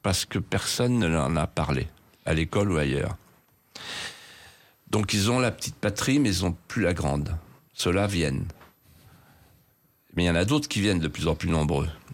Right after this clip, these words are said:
Ils n'ont plus la grande patrie, ils n'ont plus la petite. Et ils viennent chercher une patrie de substitution. Alors ça peut agacer certains historiens de la gauche bien pensante, mais ce succès devrait y réfléchir.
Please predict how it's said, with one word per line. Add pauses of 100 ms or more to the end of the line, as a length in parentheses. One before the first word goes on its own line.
(180)
Ils
n'ont
plus
la
grande
patrie,
ils
n'ont
plus
la
petite. (1200)
Et
ils
viennent
chercher
une
patrie
de
substitution. (1000)
Alors
ça
peut
agacer
certains
historiens
de
la
gauche
bien
pensante, (680)
mais
ce
succès
devrait
y
réfléchir.